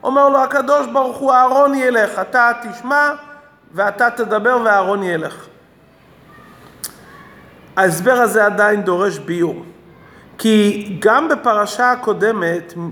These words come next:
מיד מוזכר גם השליחות של משה רבינו לזקני ישראל, וגם בפירוש "ואשלחך אל פרעה".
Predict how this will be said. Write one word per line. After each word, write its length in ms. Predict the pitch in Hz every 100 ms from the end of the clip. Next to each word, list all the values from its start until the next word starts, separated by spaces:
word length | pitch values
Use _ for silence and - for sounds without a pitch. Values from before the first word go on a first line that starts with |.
| 170
מיד 560 | 170 180 196 233 220 175
מוזכר 880 | 180 170 - - - 208 180 175 185 - - - -
גם 240 | 202 233 269
השליחות 560 | 247 - 220 220 254
של 120 | - 220
משה 320 | 202 196 226
רבינו 400 | 202 202 208 202
לזקני 440 | 185 170 170 185
ישראל, 680 | 196 180 - 175 185 208 233 - - - - -
וגם 480 | 151 202 185 262 302
בפירוש 640 | 302 240 254 233 277 220 185
"ואשלחך 680 | 226 220 - 208 202 208 208
אל 200 | 233 233 226
פרעה". 340 | 233 262